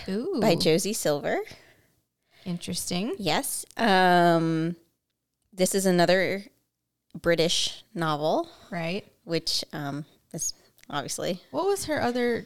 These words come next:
Speaker 1: Josie Silver?
Speaker 2: Getting there.
Speaker 1: Okay, sorry.
Speaker 2: Yep, getting there.
Speaker 1: Jumping the gun.
Speaker 2: So this came out at the beginning of twenty twenty,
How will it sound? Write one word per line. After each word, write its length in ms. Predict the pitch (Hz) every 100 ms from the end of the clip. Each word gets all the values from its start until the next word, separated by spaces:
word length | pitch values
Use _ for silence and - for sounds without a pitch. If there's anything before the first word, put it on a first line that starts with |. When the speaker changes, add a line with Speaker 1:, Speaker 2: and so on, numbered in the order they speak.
| -
Speaker 1:
Josie 320 | 220 226 226
Silver? 520 | - 214 208 202 196
Speaker 2:
Getting 320 | 190 - 147
there. 320 | 147 147 156 170
Speaker 1:
Okay, 240 | 175 170 170
sorry. 240 | 170 165
Speaker 2:
Yep, 220 | 175 - - 208
getting 240 | 202 180 190
there. 80 |
Speaker 1:
Jumping 480 | 190 190 190 202 208
the 80 | 202
gun. 460 | 190 156 147 160 170 - -
Speaker 2:
So 420 | - 240 233 226
this 260 | 226 269 -
came 240 | - 262
out 160 | 214 202
at 140 | 202
the 80 | 196
beginning 360 | 175 180 175 165
of 80 | 160
twenty 260 | 175 170
twenty, 480 | 165 160 156 202 262